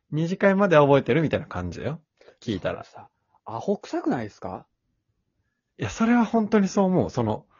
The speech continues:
Speaker 1: 三軒目でカラオケ行ったりしたら、カラオケでずっと寝てたりとかして、そこの記憶も全くないから、ただお金払ってるだけなんだよね、その時間。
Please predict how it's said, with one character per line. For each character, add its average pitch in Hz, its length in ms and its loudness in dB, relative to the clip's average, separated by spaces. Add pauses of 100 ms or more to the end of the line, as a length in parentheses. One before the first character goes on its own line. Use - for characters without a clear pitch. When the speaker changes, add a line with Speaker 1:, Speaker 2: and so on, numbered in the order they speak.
(360)
Speaker 1:
三 202 280 -4
軒 208 220 0
目 208 100 2
で 127 80 2
カ - 140 0
ラ 123 80 6
オ 127 60 2
ケ 135 120 0
行 131 100 2
っ - 40 -20
た 143 120 2
り 110 60 -2
し - 80 -10
た 117 120 -2
ら、 131 360 2 (120)
カ 156 120 -2
ラ 160 120 6
オ 165 120 6
ケ 165 140 0
で 165 160 2
ず 120 140 -2
っ 120 40 -2
と 120 140 -2
寝 110 120 0
て 139 160 0
た - 320 -8
り 90 120 -8
と - 120 -14
か - 140 -12
し - 140 -18
て、 - 300 -2
そ - 120 -14
こ 143 100 0
の 135 100 0
記 - 120 0
憶 131 240 4
も 120 140 0
全 117 260 2
く - 80 -6
な 117 100 2
い 110 60 0
か - 100 -14
ら、 - 220 -6 (400)
た 175 100 -2
だ 139 120 2
お 98 80 -2
金 98 200 -2
払 101 200 0
っ - 60 -12
て - 100 -8
る 85 60 -8
だ 82 100 -12
け 90 100 -14
な 85 60 -14
ん 80 60 -16
だ 71 60 -20
よ 64 60 -20
ね、 92 100 -10
そ 95 120 -12
の 87 80 -10
時 80 100 -14
間。 76 200 -18